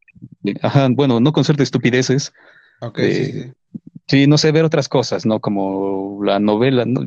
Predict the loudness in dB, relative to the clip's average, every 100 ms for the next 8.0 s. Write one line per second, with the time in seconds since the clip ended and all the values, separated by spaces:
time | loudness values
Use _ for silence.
0 | -6 -2 0 2 2 2 0 -2 -2 0
1 | 2 2 2 0 -4 -4 -6 _ _ -4
2 | 2 2 4 2 2 0 0 0 0 0
3 | 0 0 0 -2 -4 -8 -8 -4 -4 0
4 | 0 0 -2 -8 -12 _ _ _ -14 -10
5 | -2 4 4 4 0 4 6 6 2 -4
6 | -2 0 2 0 -2 0 2 2 0 -2
7 | -2 0 0 0 0 0 -2 -6 -8